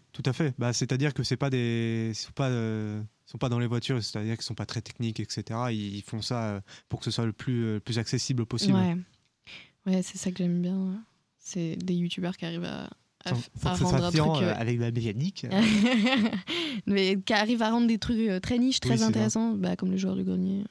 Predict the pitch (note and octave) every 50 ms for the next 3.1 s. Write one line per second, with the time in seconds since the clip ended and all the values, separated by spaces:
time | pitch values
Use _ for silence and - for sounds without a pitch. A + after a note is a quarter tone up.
0 | - - G#3 G#2 - - A2 G#2 G2 G2 G#2 F#2+ G#2 A2 G#2 A2 G#2+ G#2 A2 A2
1 | G#2+ G#2+ _ _ - - - - C#4+ E4+ C#4+ - - C#3 C#3 C3+ - - D3 D3
2 | C3+ - - A#2 B2+ A#2 A2+ A2+ A2 A2+ A2 A#2 A2+ A2 A2+ F#3 F3 F3 F3+ F3+
3 | F3+